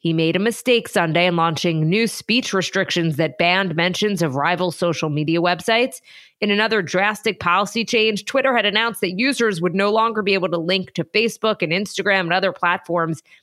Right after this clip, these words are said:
that the company described as prohibited. The move generated so much immediate criticism, including from past defenders of Musk,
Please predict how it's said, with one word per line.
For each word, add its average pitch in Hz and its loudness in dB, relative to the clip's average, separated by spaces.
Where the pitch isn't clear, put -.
that 175 -2
the 180 -2
company 247 0
described 165 0
as 156 -2
prohibited. 196 -2
The 185 2
move 240 0
generated 269 2
so 320 0
much 330 2
immediate 254 2
criticism, 175 0
including 285 0
from 208 -2
past 220 0
defenders 220 2
of 175 0
Musk, 196 0